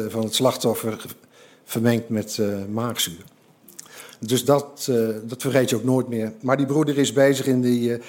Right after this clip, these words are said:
in die ambulance. Het stinkt, alles is bezweet en, of, eh, beslagen. En ik weet nog dat hij, en ik stond met zulke ogen te kijken, want hij trekt al, ineens al die plakkers eraf. Zo, "Zo is die, die is dood."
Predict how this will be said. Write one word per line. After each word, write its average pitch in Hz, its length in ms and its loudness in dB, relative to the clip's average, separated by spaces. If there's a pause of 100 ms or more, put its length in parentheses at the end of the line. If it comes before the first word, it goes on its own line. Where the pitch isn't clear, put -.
(140)
in 131 80 -2
die 127 120 6
ambulance. 123 520 2
Het 117 240 -6
stinkt, 135 400 -4
alles 131 240 -2
is 117 100 -2
bezweet 123 600 0
en, 120 260 -4
of, 123 220 -6
eh, 117 80 -2 (260)
beslagen. 117 640 2 (640)
En 131 180 -2
ik 120 80 -4
weet 143 200 6
nog 139 120 0
dat 127 140 -2
hij, 127 200 -2
en 123 100 -2
ik 123 80 -4
stond 120 220 -2
met 113 80 -4
zulke 143 280 0
ogen 123 220 -2
te 113 80 -4
kijken, 120 320 0
want 123 160 -2 (260)
hij 120 100 -4
trekt 147 280 -2
al, 139 280 0
ineens 143 260 -2
al 151 140 0
die 135 120 -2
plakkers 160 440 0
eraf. 135 260 4
Zo, 139 200 2
"Zo 185 320 4
is 139 100 2
die, 151 320 -2
die 160 140 2
is 156 80 2
dood." 131 400 4